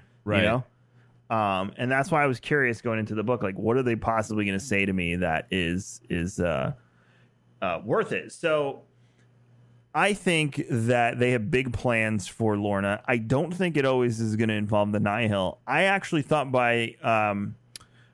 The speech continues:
Speaker 2: I can't say that. Uh,
Speaker 1: <laughs> What do you mean you can't say it?
Speaker 2: <laughs> 'Cause there's a scene that the, the last scene in the, uh, in the, in the book is, I say scene 'cause Audible, but the last part of the book, um,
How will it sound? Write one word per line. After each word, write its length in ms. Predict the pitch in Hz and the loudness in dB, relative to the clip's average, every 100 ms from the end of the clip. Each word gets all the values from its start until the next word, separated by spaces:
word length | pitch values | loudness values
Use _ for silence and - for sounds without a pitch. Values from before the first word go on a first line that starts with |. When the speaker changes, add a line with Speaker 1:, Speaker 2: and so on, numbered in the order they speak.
| _ _ - | _ _ -2
Speaker 2:
I 100 | 101 | -2
can't 220 | - 60 | -4 -8
say 140 | - | -8
that. 200 | 52 50 - _ - - _ _ - | -10 -12 -16 _ -20 -20 _ _ 0
Uh, 640 | 139 127 117 107 98 85 - 110 104 | 2 2 2 2 2 0 0 0 0
Speaker 1:
<laughs> 180 | - 175 | -2 -2
What 80 | 233 | 0
do 60 | 247 | 0
you 100 | 262 | 0
mean 220 | 285 285 | 0 -2
you 100 | 247 | -2
can't 280 | 190 175 135 | 0 0 0
say 340 | 143 127 101 - - | 0 0 0 -4 -4
it? 480 | 135 151 143 139 123 | -2 2 2 2 0
Speaker 2:
<laughs> 0 | |
'Cause 180 | 151 131 | 0 2
there's 180 | 127 127 | 0 0
a 100 | 117 | 0
scene 320 | 131 123 110 | 0 0 0
that 140 | 107 | -2
the, 160 | 117 113 | 0 -2
the 200 | 123 123 | 0 2
last 320 | 123 127 120 | 4 2 0
scene 200 | 127 120 | 0 0
in 140 | 117 110 | 2 2
the, 300 | 107 101 101 | 0 0 0
uh, 240 | 90 - | 0 -2
in 160 | - 98 | 0 0
the, 260 | 92 87 - - | 2 -2 -4 -4
in 140 | 104 | -2
the 60 | 98 | 0
book 420 | 101 90 - - - _ - | 0 0 -4 -14 -18 _ -4
is, 920 | 101 92 92 92 98 117 120 - - | 0 0 0 0 -2 -2 -6 -10 -6
I 100 | 107 | -4
say 200 | 123 110 | 0 -2
scene 340 | 107 107 98 - | -2 -2 -2 -2
'cause 180 | 120 - | -2 0
Audible, 360 | 90 101 101 | 0 0 -4
but 220 | 135 117 - 110 - - | -2 -4 -4 -10 -10 -6
the 80 | 123 | 0
last 280 | 127 147 - | 2 0 0
part 200 | 139 131 | 2 4
of 60 | |
the 80 | 117 | 2
book, 400 | 104 110 107 - - _ _ _ _ _ - | 2 0 0 -6 -20 _ _ _ _ _ -2
um, 640 | 104 98 90 85 90 - | 2 2 2 0 -2 -4